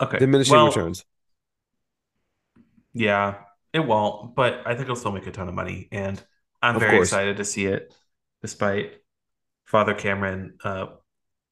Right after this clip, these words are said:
Speaker 1: being a little pretentious. But,
Speaker 2: Yeah.
Speaker 1: um,
Speaker 2: Right.
Speaker 1: I'm seeing it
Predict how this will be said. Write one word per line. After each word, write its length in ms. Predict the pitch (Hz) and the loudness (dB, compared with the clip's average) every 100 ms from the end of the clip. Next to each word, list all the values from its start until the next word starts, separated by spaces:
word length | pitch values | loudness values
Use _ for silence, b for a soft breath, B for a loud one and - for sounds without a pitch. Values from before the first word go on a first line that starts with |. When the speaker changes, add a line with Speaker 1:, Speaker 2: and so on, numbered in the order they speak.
| _ _ _ _ _ _ _ _ _ - | _ _ _ _ _ _ _ _ _ -8
Speaker 1:
being 140 | 107 | -4
a 40 | 107 | -2
little 160 | 98 | -2
pretentious. 800 | 98 104 98 92 92 101 - _ _ _ _ | -4 -8 -10 -10 -12 -12 -16 _ _ _ _
But, 180 | 127 110 | 2 2
Speaker 2:
Yeah. 200 | 92 120 | 4 4
Speaker 1:
um, 340 | 120 135 156 - _ _ _ _ | 4 2 -2 -4 _ _ _ _
Speaker 2:
Right. 280 | 98 95 101 _ _ _ _ _ _ - | -2 0 0 _ _ _ _ _ _ -8
Speaker 1:
I'm 120 | 120 | -6
seeing 260 | 120 143 139 | -2 -4 0
it 280 | 131 120 | -2 -2